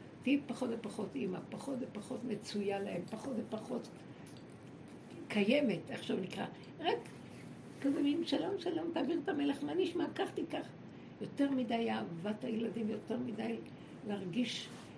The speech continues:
אליהם, ויותר מדי, אה, להיות ה-, על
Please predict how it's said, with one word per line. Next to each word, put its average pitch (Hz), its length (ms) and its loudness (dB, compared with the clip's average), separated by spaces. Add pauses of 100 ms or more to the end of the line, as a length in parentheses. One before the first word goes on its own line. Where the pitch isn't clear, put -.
(120)
אליהם, 220 440 6
ויותר 202 340 2
מדי, 214 220 2 (380)
אה, 208 180 2 (100)
להיות 208 300 4
ה-, 196 260 -2 (1200)
על 190 100 0